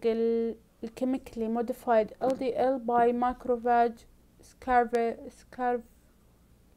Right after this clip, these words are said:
scavenge receptor. عملية أخرى راح تساعدني في،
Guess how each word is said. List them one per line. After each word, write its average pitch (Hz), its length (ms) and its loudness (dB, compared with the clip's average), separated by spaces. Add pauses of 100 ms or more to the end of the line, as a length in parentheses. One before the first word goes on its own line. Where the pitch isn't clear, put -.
(380)
scavenge 247 720 0 (640)
receptor. 208 540 -4 (760)
عملية 247 540 0
أخرى 254 400 -4
راح 247 180 -8
تساعدني 240 560 -4
في، 240 420 -8